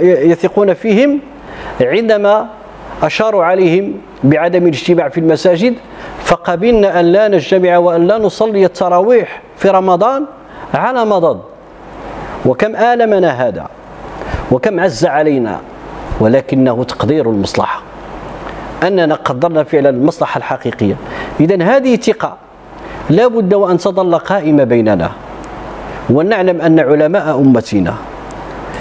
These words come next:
المشهود لهم بالنصح والمشهود لهم بحبهم لوطنهم والمشهود لهم بإخلاصهم لإمامهم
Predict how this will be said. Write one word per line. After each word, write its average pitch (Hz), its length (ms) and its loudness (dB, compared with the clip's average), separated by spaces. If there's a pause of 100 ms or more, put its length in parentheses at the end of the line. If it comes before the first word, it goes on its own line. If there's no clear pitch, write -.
(220)
المشهود 151 480 2
لهم 170 280 2
بالنصح 165 600 -2 (1200)
والمشهود 160 480 2
لهم 190 200 4
بحبهم 165 460 0
لوطنهم 156 600 2 (960)
والمشهود 160 460 2
لهم 185 240 2
بإخلاصهم 175 600 0
لإمامهم 170 720 2